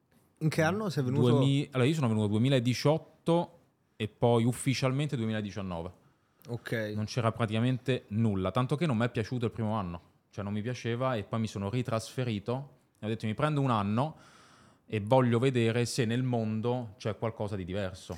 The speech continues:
Speaker 1: E cos'è che non ti piaceva di Dubai?
Speaker 2: Eh, sai, un po' la cultura, erano tutte persone, sai, dalla parte del Pakistan, dell'India, cioè non c'era tanto, tanti italiani, no, che conoscevi,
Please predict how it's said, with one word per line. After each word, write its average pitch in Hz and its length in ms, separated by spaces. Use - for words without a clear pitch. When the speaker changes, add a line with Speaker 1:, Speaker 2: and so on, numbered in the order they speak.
Speaker 1:
E 170 100
cos'è 190 220
che 147 100
non 139 100
ti 120 120
piaceva 117 360
di 113 280
Dubai? 107 420
Speaker 2:
Eh, 135 200
sai, 120 200
un 110 100
po' 120 100
la 113 100
cultura, 117 640
erano 104 280
tutte - 640
persone, 101 1200
sai, 95 240
dalla 92 200
parte 92 680
del 90 140
Pakistan, 101 640
dell'India, 98 960
cioè 113 140
non 107 80
c'era 117 260
tanto, 104 840
tanti 98 280
italiani, 101 640
no, 107 160
che 101 140
conoscevi, 98 920